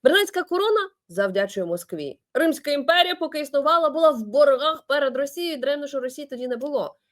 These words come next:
І навіть Шумерія. Шумерія знімала капелюха перед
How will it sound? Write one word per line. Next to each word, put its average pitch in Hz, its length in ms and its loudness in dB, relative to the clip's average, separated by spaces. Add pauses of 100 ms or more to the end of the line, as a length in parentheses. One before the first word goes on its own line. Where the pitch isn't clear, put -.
І 175 60 -6
навіть 180 180 0
Шумерія. 196 480 -8
Шумерія 262 720 -2
знімала 247 520 -4
капелюха 254 540 -4
перед 240 300 -6